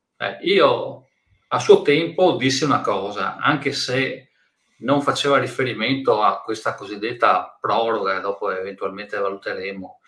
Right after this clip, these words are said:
eh, di cosa può trattarsi, però dissi,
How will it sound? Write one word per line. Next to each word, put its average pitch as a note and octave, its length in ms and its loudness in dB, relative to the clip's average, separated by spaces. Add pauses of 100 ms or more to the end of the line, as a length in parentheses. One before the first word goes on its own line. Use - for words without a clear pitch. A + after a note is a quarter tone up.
(500)
eh, F2+ 320 -12
di G#2 160 -14
cosa A#2+ 300 -4
può A#2 140 -4
trattarsi, A#2+ 840 0
però C#3 220 4
dissi, B2 680 0